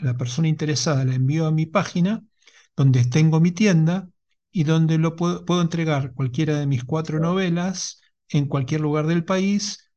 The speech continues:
Speaker 1: al precio, eh, digamos, un, el, el precio es, eh, eh, un precio normal, digamos, del libro, y a veces hago una promoción dos por uno, o re-, o, o, o el segundo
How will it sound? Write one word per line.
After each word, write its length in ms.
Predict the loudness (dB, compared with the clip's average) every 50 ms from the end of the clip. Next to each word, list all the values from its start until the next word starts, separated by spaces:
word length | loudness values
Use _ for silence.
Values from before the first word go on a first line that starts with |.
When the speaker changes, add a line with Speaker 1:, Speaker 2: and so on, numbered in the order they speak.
| _ _
Speaker 1:
al 220 | 0 0 0 2
precio, 760 | 2 0 0 0 0 0 -2 0 0 2 0 0 -2 -4 -10 -6 -2
eh, 460 | 0 2 2 4 2 2 2 0 0 -2
digamos, 440 | 0 0 2 2 2 2 0 0
un, 180 | 0 -2 -4 -4 -4
el, 100 | -6 -6 -4 -4
el 100 | -6 -4
precio 460 | -2 0 0 0 0 0 0 0 0
es, 300 | 2 0 0 -2 -2 -2
eh, 420 | -2 -2 -2 -2 -2 -4 -4 -6 -8 _ _ _ _ _ _ _
eh, 420 | -2 0 2 2 2 2 2 2 2
un 160 | 2 0 0
precio 340 | 0 0 0 0 0 0 2
normal, 760 | 2 2 0 0 0 0 0 0 2 2 4 4 4 4 4
digamos, 400 | 2 2 2 0 0 0 0 0
del 160 | 0 0 2
libro, 380 | 2 2 2 2 0 0 0 2
y 100 | 2 2
a 80 | 2
veces 300 | 0 0 -2 -2 -2 -2
hago 160 | -2 -2 -2 -2
una 160 | -2 -2 -2
promoción 540 | -2 -2 0 0 -2 -2 -2 -2 -2 0 0
dos 120 | -2 -2
por 200 | -2 -4 -2 -2
uno, 500 | 0 0 0 -2 -2 -2 -2 -4 -6 -6 -10 -16 -20 -20 -20 _ _
o 300 | 0 2 2 4 2 2
re-, 180 | 0 -2 -2
o, 80 | -2 -2
o, 300 | -2 -2 -2 -6 -6 -4
o 180 | -2 -2 0 2
el 80 | 0
segundo 880 | 0 0 0 2 2 4 4 4 4 4 4 4 4 2 2 0 -2